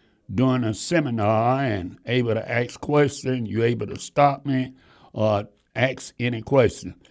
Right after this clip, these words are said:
Now, you know, we have what we call church doctrine and, uh, church salvation, as we call it. We, I mean, come on, let's be real. If you're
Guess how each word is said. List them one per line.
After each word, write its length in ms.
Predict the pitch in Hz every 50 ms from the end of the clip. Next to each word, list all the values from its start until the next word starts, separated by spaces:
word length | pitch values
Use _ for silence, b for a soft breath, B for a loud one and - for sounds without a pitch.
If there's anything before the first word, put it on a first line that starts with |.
| b b b b b b
Now, 480 | - 156 180 180 151 123 101 - - - _
you 200 | _ - 135 -
know, 160 | 170 170 165 160
we 160 | 156 170 160
have 300 | 143 170 175 160 151 143
what 200 | 156 165 156 131
we 80 | 143
call 380 | - - 139 135 123 120 117 113
church 500 | - - - 165 165 160 147 - - - - - 110 104 98
doctrine 760 | 90 135 131 110 - - - - - 101 95 92 90 - - _ _ b b b b b b b b b b b _
and, 460 | 127 123 123 117 117 117 107 104 107
uh, 340 | 104 107 104 104 101 101 101 - _ - _ _ _ - _ _
church 380 | - - 151 156 151 151 -
salvation, 960 | - - - - 123 120 123 131 139 175 190 190 151 - - - 95 85 82 - - _ b b b b b b b b _ _
as 220 | 113 110 98 85
we 100 | 113 107
call 400 | - - - 107 98 90 90 90
it. 140 | 90 90 -
We, 400 | - 87 85 90 95 98 101 -
I 160 | - 107 117
mean, 540 | 117 117 110 113 110 107 104 101 101 98 - - _ _
come 180 | - 127 135 143
on, 280 | 160 165 151 120 107 107
let's 180 | 120 131 -
be 180 | - 143 151 151
real. 440 | 147 147 151 147 123 110 101 101 -
If 240 | - 104 101 90 -
you're 460 | - 123 135 147 147 147 143 139 127